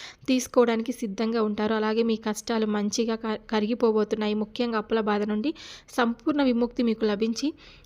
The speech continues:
ప్రశాంతతనైతే పొందుతారనమాట. ఇక ఈ నెల మొత్తం కూడా మీకు చాలా బాగుందండి. రేపటి రోజున తప్పకుండా మీకు ఇంకా, ఇంకా అనుకూలమైనటువంటి రోజుగా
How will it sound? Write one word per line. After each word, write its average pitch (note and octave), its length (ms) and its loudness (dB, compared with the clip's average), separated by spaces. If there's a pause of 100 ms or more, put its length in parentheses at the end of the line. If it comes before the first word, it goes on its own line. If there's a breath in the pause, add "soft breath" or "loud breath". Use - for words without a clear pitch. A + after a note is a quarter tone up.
ప్రశాంతతనైతే B3 800 2
పొందుతారనమాట. G#3+ 760 -2 (1600)
ఇక C#4 160 2 (640 loud breath)
ఈ C4+ 120 6
నెల C4+ 220 8
మొత్తం C4+ 420 4
కూడా E4 160 4
మీకు E4 220 0
చాలా A#3+ 200 4
బాగుందండి. A#3+ 460 4
రేపటి A#3+ 380 2
రోజున A3+ 280 4
తప్పకుండా B3+ 600 0
మీకు A#3+ 240 2
ఇంకా, A3+ 440 0
ఇంకా A3 300 2
అనుకూలమైనటువంటి A#3 840 2
రోజుగా A3 420 2